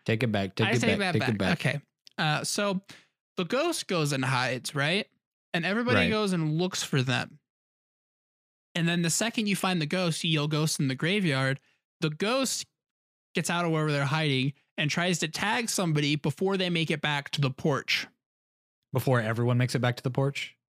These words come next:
Speaker 2: So, um, well, basically, if
Speaker 1: It's
Speaker 2: you're
Speaker 1: like,
Speaker 2: not on
Speaker 1: it's
Speaker 2: the
Speaker 1: like, like
Speaker 2: porch,
Speaker 1: the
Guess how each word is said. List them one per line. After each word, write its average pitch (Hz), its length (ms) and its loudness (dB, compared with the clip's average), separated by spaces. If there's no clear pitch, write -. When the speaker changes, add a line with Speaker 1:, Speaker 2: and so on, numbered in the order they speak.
Speaker 2:
So, 233 460 -2
um, 190 600 0
well, 196 140 0
basically, 196 420 0
if 165 60 -2
Speaker 1:
It's - 60 -2
Speaker 2:
you're 151 80 6
Speaker 1:
like, 151 80 4
Speaker 2:
not - 80 2
on - 40 0
Speaker 1:
it's 170 80 2
Speaker 2:
the - 60 2
Speaker 1:
like, 156 100 2
like - 80 0
Speaker 2:
porch, 135 160 2
Speaker 1:
the 135 140 0